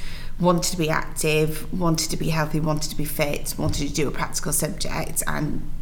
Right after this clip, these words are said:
develop those skills as, alongside, uh, their other subjects.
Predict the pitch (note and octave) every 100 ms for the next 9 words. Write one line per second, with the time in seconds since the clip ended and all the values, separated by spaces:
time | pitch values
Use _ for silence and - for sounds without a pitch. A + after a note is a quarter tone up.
0 | - - - E3 D#3+ D3 - D3 - -
1 | D#3+ D#3 D3+ - - - D3+ D#3 D3+ D3
2 | - - - F#3+ - - - - - -
3 | - E3 D3+ D#3 - F3+ E3 - - -
4 | - C3 - - -